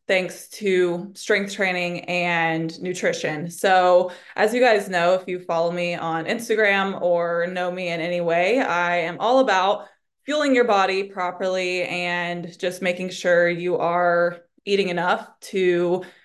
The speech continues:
not only feel good throughout your day, but, you know, also feel strong in your workouts,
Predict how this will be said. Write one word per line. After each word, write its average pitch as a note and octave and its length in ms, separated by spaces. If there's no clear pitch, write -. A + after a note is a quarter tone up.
not A#3 140
only A#3 200
feel G#3+ 300
good F#3+ 560
throughout F3+ 260
your F3+ 120
day, F3+ 340
but, F3 320
you E3+ 80
know, D#3 160
also E3+ 320
feel F3 240
strong F3 540
in E3 420
your E3 260
workouts, A#3+ 580